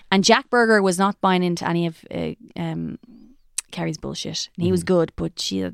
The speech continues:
Speaker 1: oh, she was just still annoying. She got rid of Berger anyway. And
Speaker 2: No, he left
Speaker 1: then
Speaker 2: her.
Speaker 1: Oh, he left her. Yeah, true.
Speaker 2: Yeah.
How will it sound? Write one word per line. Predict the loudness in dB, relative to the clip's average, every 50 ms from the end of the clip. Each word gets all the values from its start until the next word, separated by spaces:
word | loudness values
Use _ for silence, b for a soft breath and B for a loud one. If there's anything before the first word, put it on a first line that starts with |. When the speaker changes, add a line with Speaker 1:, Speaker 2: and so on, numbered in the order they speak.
| -14 -18 -20 -18 -16
Speaker 1:
oh, | -16 -16
she | -16 -14 -14
was | -12 -12
just | -12 -12 -12 -12
still | -12 -12 -12
annoying. | -12 -12 -12 -12 -12
She | -10 -10
got | -8 -8
rid | -6 -6
of | -6
Berger | -6 -8 -8 -8 -8
anyway. | -6 -6 -6 -6 -8 -10 B B B B B B B 0
And | 0 2 4
Speaker 2:
No, | 4
he | 4 6
left | 4 4
Speaker 1:
then | 4 2
Speaker 2:
her. | 0 -2 -4 -8 -16 _ _ _ _ _ _ _ _ _ _ _ _ _ -8 -2
Speaker 1:
Oh, | 2 4
he | 4 6
left | 6 4 4 4
her. | 4 4
Yeah, | 4 4 2
true. | 0 0 0 2
Speaker 2:
Yeah. | 2 4